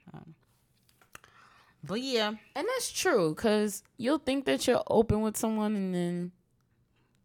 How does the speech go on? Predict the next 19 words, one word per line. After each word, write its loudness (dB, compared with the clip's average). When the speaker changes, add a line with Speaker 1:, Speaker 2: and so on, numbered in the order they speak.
Speaker 2:
you -10
have 2
conversations -2
with -6
them -2
or -4
you -6
trying -6
to -8
ask -8
them -6
a -6
question -4
and -8
they're, -6
like, -12
super -2
closed 2
off. 4